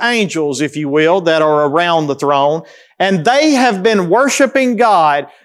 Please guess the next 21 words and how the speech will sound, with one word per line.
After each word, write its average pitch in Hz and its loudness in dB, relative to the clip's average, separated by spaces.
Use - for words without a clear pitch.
since 240 -2
the 175 0
beginning 240 -2
of 233 -2
their 214 0
creation. 180 -2
Somebody 233 0
go 233 2
with 226 4
me 220 0
to 185 -2
Isaiah 202 0
chapter 190 -2
six. 160 0
Hold 185 0
your 208 -4
place 214 0
in 185 0
Revelation 185 0
chapter 202 -2
five. 135 0